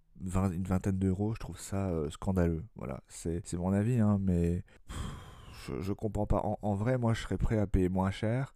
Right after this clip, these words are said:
pour une offre avec des pubs, mais une offre avec des pubs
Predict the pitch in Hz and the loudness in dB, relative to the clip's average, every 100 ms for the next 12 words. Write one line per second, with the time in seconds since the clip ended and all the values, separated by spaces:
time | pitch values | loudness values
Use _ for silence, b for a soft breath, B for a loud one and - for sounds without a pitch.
0 | b 107 104 104 110 - 101 95 95 90 | b 0 2 4 4 2 2 2 0 -2
1 | - 127 135 - - _ 95 98 101 98 | 0 0 0 -6 -14 _ 0 4 6 4
2 | - - - - 90 90 92 - 131 - | 0 -8 -4 0 2 2 0 2 2 2